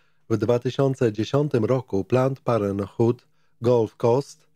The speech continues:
opublikowało oświadczenie o następującej treści.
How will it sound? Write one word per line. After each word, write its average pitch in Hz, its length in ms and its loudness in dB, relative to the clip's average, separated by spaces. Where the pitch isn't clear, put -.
opublikowało 143 760 2
oświadczenie 127 840 -2
o 147 80 4
następującej 117 800 -2
treści. 90 580 -8